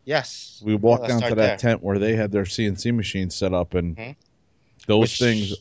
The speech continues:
Speaker 2: blew me away.
Speaker 1: Yes, they were so impressive. Um, just the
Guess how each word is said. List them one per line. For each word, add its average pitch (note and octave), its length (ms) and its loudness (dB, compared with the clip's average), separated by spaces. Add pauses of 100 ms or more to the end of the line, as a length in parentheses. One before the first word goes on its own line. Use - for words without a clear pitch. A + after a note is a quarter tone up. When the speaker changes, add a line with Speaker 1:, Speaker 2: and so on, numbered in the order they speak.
Speaker 2:
blew A#2+ 440 2
me A#2+ 160 2
away. G2 480 4 (500)
Speaker 1:
Yes, B2 760 2 (120)
they B2 120 2
were A#2+ 200 -2
so B2 340 -4
impressive. G2+ 760 -6 (560)
Um, F2+ 640 -8 (180)
just - 360 -4
the C#3 140 0